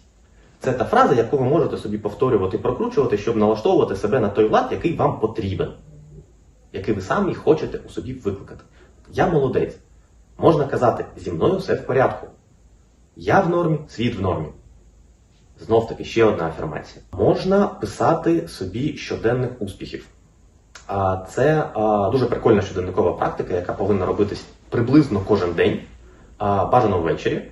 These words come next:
щоб ви в-, відрефлексували свій день і записали, де ви молодець, де ви досягли якихось успіхів.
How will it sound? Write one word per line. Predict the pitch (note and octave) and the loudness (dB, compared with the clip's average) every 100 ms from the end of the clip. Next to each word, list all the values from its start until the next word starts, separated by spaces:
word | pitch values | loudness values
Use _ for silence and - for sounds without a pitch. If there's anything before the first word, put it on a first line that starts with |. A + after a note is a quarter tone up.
| - _ - - _ - | -20 _ -20 -20 _ -10
щоб | - G2+ | -4 0
ви | A2 | 2
в-, | G#2 G#2 A#2 - | 4 4 2 2
відрефлексували | G#2 A#2+ G#2 G#2+ - G#2+ G2 E2+ | -2 2 0 0 0 4 4 4
свій | - F2 | 0 2
день | E2 D#2 - - - | 4 2 -2 -14 -12
і | C3+ | -4
записали, | - - - G#3 - | -2 -2 0 0 2
де | D3+ G3+ | 4 4
ви | D#3+ | 4
молодець, | D#3 C3+ - - - - _ _ _ _ _ _ _ - | 2 0 0 -4 -8 -20 _ _ _ _ _ _ _ 0
де | - G3 | 4 4
ви | |
досягли | G#2 G2 G2 A#2+ | 2 0 0 0
якихось | - D3+ - - | 0 -2 -6 -10
успіхів. | A2+ G#2 D#3+ - | -8 -8 -10 -14